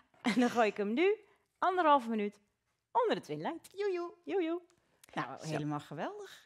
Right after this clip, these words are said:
Speaker 2: Echt heel erg bedankt, Deborah.
Speaker 1: Ja,
Speaker 2: Ik
Speaker 1: alsjeblieft,
Speaker 2: geniet
Speaker 1: schat.
Speaker 2: hier enorm van. Enorm. Hey, ehm, het is inmiddels half tien, lieve
Speaker 1: Ja,
Speaker 2: Deborah.
Speaker 1: dit is de laatste,
Speaker 2: Ik denk
Speaker 1: schat.
Speaker 2: wel dat wij, eh,
Speaker 1: Ja.
Speaker 2: ja, hè?
Speaker 1: Ja.
Speaker 2: De laatste
Speaker 1: Hij
Speaker 2: van
Speaker 1: is
Speaker 2: de
Speaker 1: klaar,
Speaker 2: avond.
Speaker 1: de laatste ronde.
Speaker 2: Ja, superleuk.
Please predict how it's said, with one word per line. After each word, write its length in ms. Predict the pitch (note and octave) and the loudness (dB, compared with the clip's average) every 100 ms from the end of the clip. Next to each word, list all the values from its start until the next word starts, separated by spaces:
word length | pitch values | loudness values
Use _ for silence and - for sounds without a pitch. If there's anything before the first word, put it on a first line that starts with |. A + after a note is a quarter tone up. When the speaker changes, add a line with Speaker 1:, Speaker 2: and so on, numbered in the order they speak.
| _ | _
Speaker 2:
Echt 240 | A#3 A3+ - | -8 -8 -10
heel 360 | B3 A3 C4+ F4 | -6 -2 0 0
erg 120 | - | -4
bedankt, 340 | A3 E3 D3 | -4 -4 -4
Deborah. 460 | D3 C#3+ D3 C#3 C3+ | -6 -8 -10 -10 -8
Speaker 1:
Ja, 60 | - | -8
Speaker 2:
Ik 60 | |
Speaker 1:
alsjeblieft, 380 | D3 F3+ G3+ A3+ | -8 -6 -2 2
Speaker 2:
geniet 240 | B3 B3+ | 2 2
Speaker 1:
schat. 120 | - - | -2 -10
Speaker 2:
hier 240 | E3 D3+ | -6 -4
enorm 440 | D3 D3 C#3+ B2 | -4 -6 -6 -10
van. 260 | B2 - A2 _ | -14 -16 -18 _
Enorm. 520 | D3+ C#3+ C3+ B2 A#2+ - - - - | -6 -6 -6 -12 -16 -18 -20 -20 -10
Hey, 240 | - D#4+ D#4+ | 0 2 4
ehm, 300 | D4+ D4 C#4+ | 4 4 4
het 180 | C#4 C#4+ | 0 -2
is 180 | D#4 | -2
inmiddels 320 | C#4 A#3 G#3+ G3+ | 0 0 -2 -2
half 340 | A3+ D4+ C#4+ | 0 0 0
tien, 200 | - F4 G#4+ | -6 -8 -2
lieve 400 | D4+ - E3 G#3 | -2 -2 -4 0
Speaker 1:
Ja, 140 | A3+ | 4
Speaker 2:
Deborah. 260 | A4 C5+ D4 | 4 2 -2
Speaker 1:
dit 120 | C#4+ | -2
is 160 | B3+ - | -4 -2
de 80 | F3 | 0
laatste, 380 | B3+ C5+ - | 0 0 -2
Speaker 2:
Ik 60 | A4+ | -4
denk 80 | E4+ | -2
Speaker 1:
schat. 100 | D4 | 0
Speaker 2:
wel 160 | A3+ G#3+ | 0 0
dat 180 | G3+ F#3+ | -2 -2
wij, 180 | F3+ | -2
eh, 100 | F3 | 0
Speaker 1:
Ja. 60 | E3+ | 0
Speaker 2:
ja, 300 | C#4+ B4 A4 | 0 0 2
hè? 320 | F3 A#3+ C#5 | 4 2 0
Speaker 1:
Ja. 220 | D#4 A4 B4+ D3+ | -2 0 -2 -4
Speaker 2:
De 180 | F#3 | -2
laatste 500 | F3+ F#3+ E4 - - D4 | 0 -2 -4 -12 -8 2
Speaker 1:
Hij 120 | D4 | 2
Speaker 2:
van 100 | B3 | 4
Speaker 1:
is 140 | F#3+ | 0
Speaker 2:
de 60 | - | -2
Speaker 1:
klaar, 300 | - C4 A#4 | 2 2 2
Speaker 2:
avond. 140 | C5 | 0
Speaker 1:
de 100 | A4+ | 0
laatste 340 | G#4 G4+ F#4+ - A3+ | 2 2 0 -8 -8
ronde. 420 | C#4+ G#4+ G4+ G#3 - | -4 -4 -4 -6 -6
Speaker 2:
Ja, 160 | D3+ | -8
superleuk. 800 | D#3 - F#3+ F3+ F#3+ C#4 D4+ - | -6 -8 -8 -6 -6 -6 -8 -18